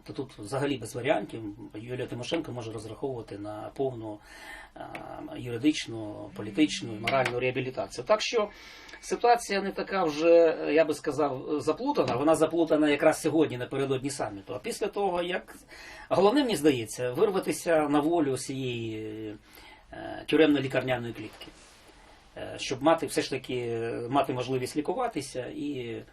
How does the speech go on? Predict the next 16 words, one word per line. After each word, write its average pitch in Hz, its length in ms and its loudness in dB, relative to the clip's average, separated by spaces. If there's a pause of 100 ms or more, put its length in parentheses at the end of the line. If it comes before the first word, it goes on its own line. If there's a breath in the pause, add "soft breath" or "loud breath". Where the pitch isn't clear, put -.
(300 loud breath)
готуватися 131 720 0
до 120 420 -8
майбутніх 117 420 -8
політичних 113 480 -10
баталій, 139 400 -2
але 170 180 2
вже 151 160 0
за, 135 380 0 (400 loud breath)
е, - 60 -8
е, 110 1200 -6
за 117 160 2
пі-, - 200 -6
за 135 380 2 (160)
межами 151 420 4
п'ятнадцятого 131 540 -4
року. - 280 -10